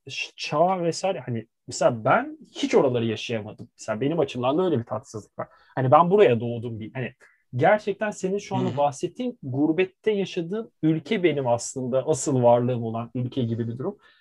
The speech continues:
Speaker 1: Ve, e, onun içinde kendini bir tarafa mı, ya, o tarafta yaşamıyorum.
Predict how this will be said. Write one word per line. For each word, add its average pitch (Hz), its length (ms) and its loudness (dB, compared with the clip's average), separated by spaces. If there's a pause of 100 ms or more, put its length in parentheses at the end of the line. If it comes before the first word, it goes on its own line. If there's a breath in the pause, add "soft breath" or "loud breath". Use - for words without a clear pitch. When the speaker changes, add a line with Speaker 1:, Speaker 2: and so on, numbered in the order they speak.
(100 soft breath)
Speaker 1:
Ve, 202 380 4
e, 135 200 2
onun 170 300 2
içinde 190 320 -6
kendini 170 640 0
bir 160 100 -12
tarafa 165 420 -2 (520)
mı, 165 380 -2
ya, 147 220 0 (180 soft breath)
o 165 100 4
tarafta 202 460 2 (100)
yaşamıyorum. 214 680 -4